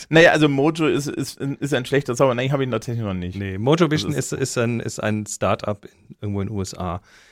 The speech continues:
Speaker 2: Und, äh, die haben vor, oh, das ist jetzt so,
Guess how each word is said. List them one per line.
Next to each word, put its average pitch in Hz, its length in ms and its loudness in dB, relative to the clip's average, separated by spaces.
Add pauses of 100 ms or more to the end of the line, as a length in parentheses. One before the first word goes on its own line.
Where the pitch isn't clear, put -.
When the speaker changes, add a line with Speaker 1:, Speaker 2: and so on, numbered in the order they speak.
(220)
Speaker 2:
Und, 104 360 -4
äh, 104 260 -4
die 107 180 -2
haben 123 380 2
vor, 123 460 0 (400)
oh, 156 440 0
das 135 180 -4
ist 151 200 -8
jetzt - 320 -4
so, 156 520 2